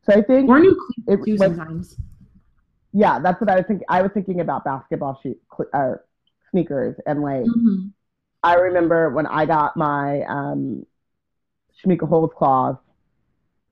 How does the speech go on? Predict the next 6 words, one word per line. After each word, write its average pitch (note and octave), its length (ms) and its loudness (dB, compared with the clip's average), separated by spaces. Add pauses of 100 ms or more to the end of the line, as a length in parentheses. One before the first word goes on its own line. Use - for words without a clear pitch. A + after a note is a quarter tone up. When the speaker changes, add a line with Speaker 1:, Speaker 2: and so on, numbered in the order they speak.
Speaker 2:
<laughs> - 1800 -20
Speaker 1:
they F3+ 1400 6 (720)
stayed F3+ 260 2
in E3+ 120 4
their D#3+ 140 2
box D3+ 520 0